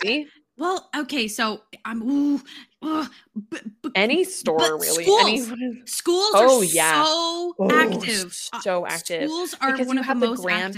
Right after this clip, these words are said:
Speaker 1: grandparents and stuff like that with the children.
Speaker 2: Honestly, it's
Speaker 1: So
Speaker 2: so
Speaker 1: many.
Speaker 2: active. It's
Speaker 1: So
Speaker 2: ridiculous.
Speaker 1: many.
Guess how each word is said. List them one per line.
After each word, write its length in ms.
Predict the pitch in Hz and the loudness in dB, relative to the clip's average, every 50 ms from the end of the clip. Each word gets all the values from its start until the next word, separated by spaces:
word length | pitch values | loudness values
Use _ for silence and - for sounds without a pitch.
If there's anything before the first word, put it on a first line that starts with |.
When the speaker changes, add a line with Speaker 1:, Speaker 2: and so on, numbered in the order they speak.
| 196 | -6
Speaker 1:
grandparents 840 | 185 208 208 208 208 214 214 214 208 214 214 208 214 220 214 - - - | -6 -4 -4 -4 -4 -4 -4 -4 -6 -6 -8 -8 -12 -14 -16 -18 -16 -14
and 380 | - 180 175 170 165 165 160 151 | -10 -10 -8 -8 -8 -10 -12 -14
stuff 360 | - - - - 165 - - | -16 -16 -12 -12 -12 -10 -8
like 200 | 175 175 165 - | -10 -10 -8 -8
that 260 | 175 160 160 165 - 185 | -10 -8 -8 -8 -8 -8
with 180 | 190 190 - | -10 -12 -12
the 60 | - | -18
children. 400 | 185 - - 233 247 269 285 285 285 - | -20 -18 -14 -10 -8 -6 -4 -2 -2 -2
Speaker 2:
Honestly, 520 | - 196 - 254 240 226 202 185 180 190 - _ _ _ _ | -2 -4 -4 -6 -6 -6 -6 -8 -8 -10 -16 _ _ _ _
it's 220 | 214 262 254 - | -10 -8 -6 -6
Speaker 1:
So 180 | - - - 196 | -6 -6 -4 -4
Speaker 2:
so 120 | 294 277 269 | -4 -4 -4
Speaker 1:
many. 160 | 254 247 247 | -4 -4 -2
Speaker 2:
active. 600 | 247 247 247 - 180 - 226 196 180 170 170 - _ | -4 -4 -4 -6 -10 -12 -10 -10 -10 -12 -14 -16 _
It's 220 | 202 208 208 - | -14 -14 -14 -12
Speaker 1:
So 60 | - 226 | -10 -10
Speaker 2:
ridiculous. 680 | 226 202 - 226 226 220 196 190 185 180 175 170 160 | -8 -8 -6 -8 -8 -6 -4 -4 -2 0 0 -2 -2
Speaker 1:
many. 400 | 160 160 160 160 156 147 - - | -4 -8 -12 -12 -14 -14 -16 -8